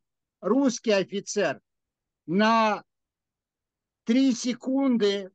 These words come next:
быстрее даёт команду, и её выполняет русский солдат, чем американец или англичанин, тем более француз, итальянец. Понимаешь?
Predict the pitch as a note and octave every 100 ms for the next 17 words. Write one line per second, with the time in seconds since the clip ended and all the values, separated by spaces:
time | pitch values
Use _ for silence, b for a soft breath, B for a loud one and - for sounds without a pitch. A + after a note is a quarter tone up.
0 | - A3+ G#3 - C4 B3+ A#3 F3+ G#3 A3
1 | G#3+ - G#3+ G#3+ B3 A3+ G3+ D#3+ F#3 G3+
2 | A3 G#3 G#3+ F#3+ F#3+ G3 G3 G#3+ G#3 F#3
3 | E3 G3 A3 G3 - F3 D3+ F#3+ F#3 F#3
4 | A#3+ B3 _ _ _ - A3 A#3+ A#3 -
5 | F#3 G#3 G#3 - G3+ G3+ G#3 G3+ G3 F3
6 | F3+ E3 E3 F#3 G#3 G3 F#3 F#3 - F3
7 | F3+ E3 D#3+ D#3+ F3 D#3 G3 - E3 -
8 | D3+ C#3+ B2 A#2 G#2+ - F3 G#3+ C4 B3+